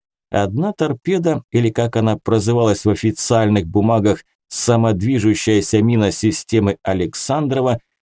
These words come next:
ни много ни мало в две тысячи целковых выходила.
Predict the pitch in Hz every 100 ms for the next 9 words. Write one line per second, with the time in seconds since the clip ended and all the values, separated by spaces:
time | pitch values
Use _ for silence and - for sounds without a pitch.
0 | _ 110 117 165 190 185 214 185 175 160
1 | 156 185 165 151 139 107 127 175 - 175
2 | 170 160 156 156 151 - 139 120 - 196
3 | 175 107 - 117 104 123 123 117 95 85